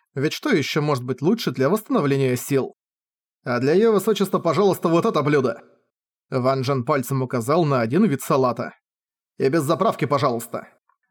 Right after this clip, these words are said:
Айна так и замерла. О том, что она любит этот салат без заправки, знает не так много людей. Откуда это известно Ван Джену? Ну, конечно. Это Хуи Инь разболтала ее маленькие секреты.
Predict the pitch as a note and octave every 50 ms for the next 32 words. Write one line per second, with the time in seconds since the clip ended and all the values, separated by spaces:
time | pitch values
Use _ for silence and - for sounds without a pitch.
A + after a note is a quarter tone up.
0 | _ _ _ - B2+ B2+ D#3 G3 G3+ F#3+ F#3+ F#3 F3+ D#3 C#3+ - D3+ C#3+ B2+ D3
1 | D3 C#3 C3 B2+ B2+ B2 - - - _ _ _ _ _ _ _ _ - - -
2 | - C4+ C4 - - F#3 E3+ E3 F#3 A3 G3+ F3 E3+ F#3 F3+ D#3+ C#3 - - C#3+
3 | D3+ F3 C#3+ B2+ C#3+ C3+ B2+ B2+ C3 A#2 - F#3+ A#3 A3+ - - - F3+ D3+ C3
4 | A#2 D3+ G3+ A3+ G#3 - - - C#3+ C3+ - A#3+ A3+ - F#3+ F#3 D#3+ C#3 D3 C#3+
5 | C#3+ C#3 A#2+ B2 C3 B2 - - _ _ _ _ _ _ _ _ - - C3+ -
6 | - D#4+ D4+ C#4 A3+ B3 A#3+ G3 E3+ G3 F#3+ G3 F#3+ E3 D3 D3+ C#3+ C3+ A#2+ -
7 | C3+ B2+ B2 - - - _ _ _ _ _ _ _ _ _ _ - B2 B2 D#3+
8 | A3+ C#4 C4+ _ - - F#3+ E3 D3+ C#3+ C3+ C3+ C3 B2 - - - C3+ B2+ -
9 | - _ _ _ _ - - _ - E4+ B3+ C#4+ A#3+ A#3 B3+ A#3+ A3 F#3+ - C4+
10 | C#4 G#3+ - C3+ B2 B2+ C#3+ C#3 C3 - D3+ C#3+ C#3 C#3+ C#3 C#3+ D3 D3 C#3 C3+
11 | C3 B2+ - D3+ C3+ - - - - D3 C#3+ B2 - A2+ - -